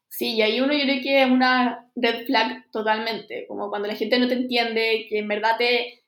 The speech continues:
te dice como, "¿Cómo me has dejado de lado?", y es como, "Oye, estoy haciendo millones de cosas", como que no es que te esté dejado de lado. Sí he pensado en ti, como que estoy siempre para ti si me necesitas, pero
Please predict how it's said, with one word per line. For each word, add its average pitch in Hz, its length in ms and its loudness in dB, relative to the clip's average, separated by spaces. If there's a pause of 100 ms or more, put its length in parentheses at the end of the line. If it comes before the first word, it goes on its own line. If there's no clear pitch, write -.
(100)
te 226 80 -4
dice 226 280 0
como, 233 180 0
"¿Cómo 254 240 4
me 262 120 4
has 247 60 2
dejado 254 340 4
de 240 100 2
lado?", 233 340 6
y 240 140 -4
es - 60 -16
como, 262 260 -2 (220)
"Oye, 285 160 0
estoy 269 160 -2
haciendo 320 240 -2
millones 285 320 0
de 285 60 -6
cosas", 254 320 -6
como 220 200 -4
que 220 80 -4
no 247 80 -2
es 247 80 -2
que - 60 -4
te 247 100 -6
esté - 140 -10
dejado 220 360 -4
de 220 100 -6
lado. 208 360 -6
Sí - 180 -6
he 262 40 -2
pensado 285 400 2
en 254 180 -4
ti, 247 380 -4 (400)
como 226 240 -4
que 220 360 0
estoy 262 340 -2
siempre 269 300 2
para 254 240 4
ti 247 100 -2
si 269 180 -2
me 269 80 -2
necesitas, 254 640 -4 (120)
pero 240 360 0